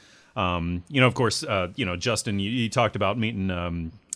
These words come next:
you know, Chimera's drummer and everything and, and taking lessons from him. But,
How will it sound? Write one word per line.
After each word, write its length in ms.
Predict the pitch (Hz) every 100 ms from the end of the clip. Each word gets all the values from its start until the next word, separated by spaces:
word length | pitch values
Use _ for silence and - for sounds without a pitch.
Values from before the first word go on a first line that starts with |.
| -
you 100 | 98
know, 60 |
Chimera's 400 | - 117 101 92
drummer 480 | 92 110 104 101 95
and 100 | 98
everything 500 | 95 92 104 95 95
and, 200 | 85 101
and 120 | 101
taking 280 | 123 107 98
lessons 360 | 95 98 98 -
from 200 | 98 90
him. 300 | 117 107 92
But, 200 | 85